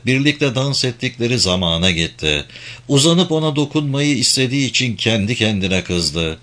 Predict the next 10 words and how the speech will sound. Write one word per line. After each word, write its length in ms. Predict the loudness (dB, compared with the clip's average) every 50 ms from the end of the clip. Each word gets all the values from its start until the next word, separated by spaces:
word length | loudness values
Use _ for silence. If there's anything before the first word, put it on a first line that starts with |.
| -18 -20 -20 -20 -20 -20 -18 -18 -18 -14 -2 4
Onu 240 | 4 6 6 6 4
düşünmek 560 | 4 2 4 4 4 4 2 2 0 0 -2
bile 240 | -2 0 2 2 2
sırtından 600 | 4 2 2 0 0 -2 -2 0 0 0 0 0
aşağıya 600 | 2 4 4 4 4 4 2 2 2 2 2 0
bir 200 | 0 -2 -2 -2
ürpertinin 720 | -2 -2 -2 -2 -2 -2 -2 -2 -2 -4 -4 -4 -4 -2
yayılmasına 720 | -2 0 0 0 -2 -2 -2 -2 -2 -2 -2 0 0 2 2
sebep 380 | 2 2 2 0 -2 -2 0
oluyordu. 720 | -2 -2 0 0 0 0 -2 -2 -4 -4 -4 -6 -6 -8